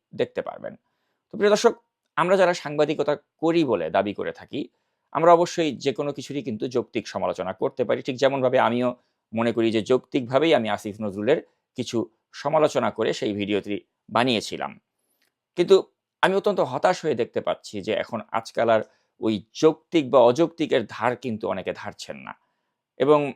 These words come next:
আসিফ নজরুলের মতো একজন সাচ্চা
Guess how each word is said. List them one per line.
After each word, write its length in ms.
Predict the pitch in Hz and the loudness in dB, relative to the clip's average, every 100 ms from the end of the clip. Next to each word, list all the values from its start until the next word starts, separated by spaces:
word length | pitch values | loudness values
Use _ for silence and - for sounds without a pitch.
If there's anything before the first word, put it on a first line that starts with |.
| - | -4
আসিফ 260 | 135 180 156 | -2 0 -2
নজরুলের 400 | 151 139 143 127 | -4 -4 -2 0
মতো 220 | 120 117 | 0 -2
একজন 300 | 104 117 107 _ _ _ | 0 -2 -2 _ _ _
সাচ্চা 680 | - - 156 - - 151 143 | -6 0 0 -2 4 6 6